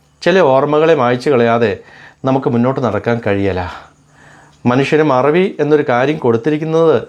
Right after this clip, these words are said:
എന്തിനാണെന്നറിയാവോ? മുന്നോട്ട് ജീവിക്കാൻ. നീ ഒന്ന് ആലോചിച്ച് നോക്ക്, മക്കളെ നഷ്ടമായിട്ട് ജീവിക്കുന്ന അച്ഛനും അമ്മയില്ലേ? ഭാര്യയെ,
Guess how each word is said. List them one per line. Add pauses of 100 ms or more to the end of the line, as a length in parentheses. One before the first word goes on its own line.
(120)
എന്തിനാണെന്നറിയാവോ? (460)
മുന്നോട്ട്
ജീവിക്കാൻ. (760)
നീ
ഒന്ന്
ആലോചിച്ച്
നോക്ക്, (560)
മക്കളെ
നഷ്ടമായിട്ട്
ജീവിക്കുന്ന
അച്ഛനും
അമ്മയില്ലേ? (3750)
ഭാര്യയെ,